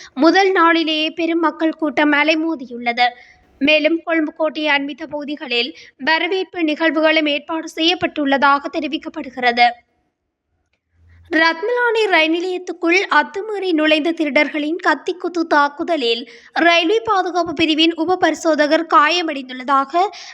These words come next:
கல்கிசே போலீசார் தெரிவித்தனர். ரத்மலானி ரயில் நிலையத்துக்குள் அத்துமீறி நுழைந்த திருடர்கள் இருவர் ரயில் பெட்டிகளின் உதிரி பாகங்களை திருடி செல்ல முயற்சித்த போது, அதனை கண்ட ரயில்வே பாதுகாப்பு பிரிவின் உப பரிசோதகர் ஒருவர்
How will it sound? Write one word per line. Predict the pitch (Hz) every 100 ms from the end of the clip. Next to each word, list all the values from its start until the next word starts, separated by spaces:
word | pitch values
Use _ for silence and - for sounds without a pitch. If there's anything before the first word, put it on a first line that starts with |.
| -
கல்கிசே | 285 311 330 403 - 381
போலீசார் | 349 320 330 330 320 294 302
தெரிவித்தனர். | 349 311 233 233 233 226 233 _ _ _ _
ரத்மலானி | 262 277 277 294 285 277 285
ரயில் | 269 262 269
நிலையத்துக்குள் | 269 277 277 294 381 370
அத்துமீறி | 349 311 294 294
நுழைந்த | 277 277 285 294
திருடர்கள் | 294 294 269 302 285 233 330 - - -
இருவர் | 339 381 440 440 359
ரயில் | 320 349 -
பெட்டிகளின் | 370 339 339 330 330
உதிரி | 294 330 330
பாகங்களை | 320 302 294 294
திருடி | 302 311 294
செல்ல | 339 339 294
முயற்சித்த | 285 294 330 311
போது, | 320 311 254 233 240 - _ _ _ -
அதனை | 285 330 392 403
கண்ட | 392 370
ரயில்வே | 370 339 330 330 339
பாதுகாப்பு | 339 302 320 349 330
பிரிவின் | 330 320 311
உப | 302 285
பரிசோதகர் | 269 311 311 311 294 285 269
ஒருவர் | 262 285 370